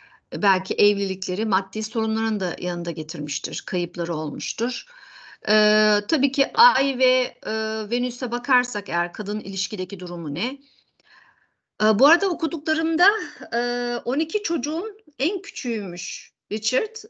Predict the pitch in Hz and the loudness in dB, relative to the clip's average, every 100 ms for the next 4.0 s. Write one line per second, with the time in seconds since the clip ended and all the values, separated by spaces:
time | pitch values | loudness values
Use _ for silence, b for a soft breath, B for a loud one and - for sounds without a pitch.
0 | - 214 220 214 285 381 294 220 208 190 | -6 -2 -2 -2 0 2 4 6 4 0
1 | 185 185 185 175 233 453 - - b b | -4 -4 -6 -4 -4 -6 -8 -14 b b
2 | b b b b - 208 202 202 196 - | b b b b -4 -2 0 -2 -2 -4
3 | - 254 285 247 214 185 247 - - | -6 -4 2 2 2 0 -2 -4 -14